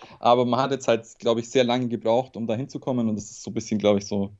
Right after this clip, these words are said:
typische Weinzierl-Problematik, dass er immer ein bisschen Zeit braucht, um dann reinzukommen. Also in der ersten Saison,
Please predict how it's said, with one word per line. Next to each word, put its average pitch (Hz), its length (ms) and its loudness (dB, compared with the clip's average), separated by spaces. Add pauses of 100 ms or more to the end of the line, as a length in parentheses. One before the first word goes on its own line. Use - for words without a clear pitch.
(400)
typische 117 340 2
Weinzierl-Problematik, 110 880 2
dass 110 160 2
er 117 80 2
immer 110 80 4
ein 101 60 -4
bisschen 110 240 -4
Zeit 101 240 0
braucht, 107 260 0
um 104 140 -4
dann 98 160 0
reinzukommen. 101 500 -2
Also 98 160 -2
in 110 80 2
der 104 80 6
ersten 117 220 2
Saison, 120 480 0